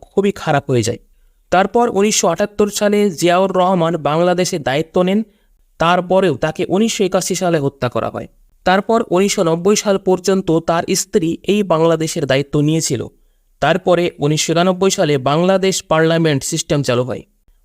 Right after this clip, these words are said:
তারপরে অনেক দিন পর উনিশশো ছিয়ানব্বই সালে বাংলাদেশে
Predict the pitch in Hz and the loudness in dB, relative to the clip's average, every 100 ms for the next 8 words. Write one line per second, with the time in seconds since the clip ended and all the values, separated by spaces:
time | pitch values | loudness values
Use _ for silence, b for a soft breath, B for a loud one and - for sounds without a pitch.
0 | _ _ - 196 220 226 233 - 180 220 | _ _ 2 2 2 0 0 2 2 2
1 | 196 214 196 202 175 143 - 160 202 - | 0 0 0 2 2 2 0 0 0 0
2 | 196 - 180 180 180 170 175 170 127 120 | -2 0 0 2 0 0 0 0 -2 0
3 | 139 165 180 180 170 - | 0 0 2 0 0 -2